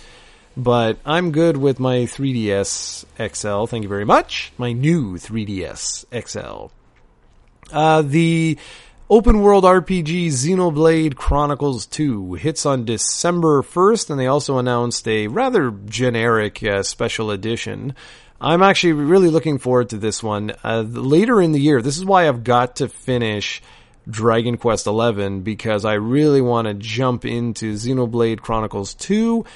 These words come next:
and Skyrim later this year on the Switch. And pretty much that's what I'm gonna be playing later this year, I believe. I don't think there's much else. I still have Uncharted Lost Legacy that I really wanna check out,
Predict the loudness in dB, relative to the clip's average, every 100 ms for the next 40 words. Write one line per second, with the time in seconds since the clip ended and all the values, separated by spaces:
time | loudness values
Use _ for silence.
0 | -20 _ _ _ 2 2 2 0 -2 0
1 | 0 0 -2 -4 -4 -4 -2 -4 -4 -6
2 | -4 -4 -2 -4 -6 -8 -4 -4 -4 -8
3 | -8 -12 -8 -2 2 2 2 0 -2 -2
4 | -2 -6 -8 -4 -2 0 -4 -6 -6 -4
5 | -4 -4 -4 -6 -6 -8 -6 -4 -2 -2
6 | -4 -6 -6 -6 -4 -6 -6 -10 -6 -6
7 | -6 -6 -6 -6 -4 -2 -2 -4 -10 -12
8 | _ -6 -4 -4 -6 -10 -12 -12 -18 -20
9 | -16 -6 -4 4 4 4 2 0 0 0
10 | 0 0 2 2 0 -4 -2 0 -2 -4
11 | -6 -4 -4 -4 -4 -4 -4 -4 -6 -8
12 | -8 -8 -6 -4 -4